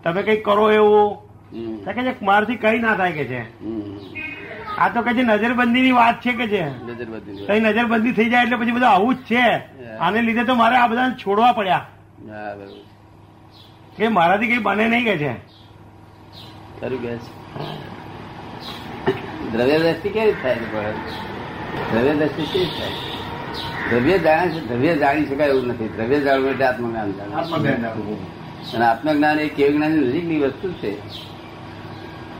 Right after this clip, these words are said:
Speaker 2: એવી વસ્તુ નથી. શું?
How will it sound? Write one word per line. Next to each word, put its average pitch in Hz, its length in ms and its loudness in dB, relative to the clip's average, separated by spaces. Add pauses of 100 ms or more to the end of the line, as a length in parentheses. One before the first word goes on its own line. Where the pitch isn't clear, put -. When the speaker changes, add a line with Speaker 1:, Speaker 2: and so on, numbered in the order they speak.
(160)
Speaker 2:
એવી 110 200 4
વસ્તુ 143 280 0
નથી. 151 360 -2 (1400)
શું? 135 240 2